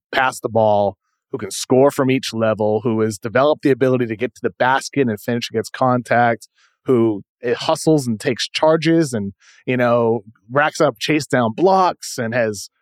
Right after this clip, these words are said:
as he grows into his frame, you project, you know, immense defensive versatility.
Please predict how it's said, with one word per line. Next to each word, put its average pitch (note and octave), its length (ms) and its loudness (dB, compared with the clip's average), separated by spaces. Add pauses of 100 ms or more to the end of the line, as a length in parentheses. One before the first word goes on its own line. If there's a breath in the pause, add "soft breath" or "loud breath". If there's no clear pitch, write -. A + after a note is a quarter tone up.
(300)
as C#3+ 180 -2
he C#3+ 80 -2
grows D3+ 340 4
into D3 140 2
his C3+ 120 0
frame, E3+ 400 2
you C#3 120 -4
project, C3+ 560 0
you C#3 140 -2
know, B2 140 2
immense C3 400 2
defensive C#3+ 420 -2
versatility. F3 840 2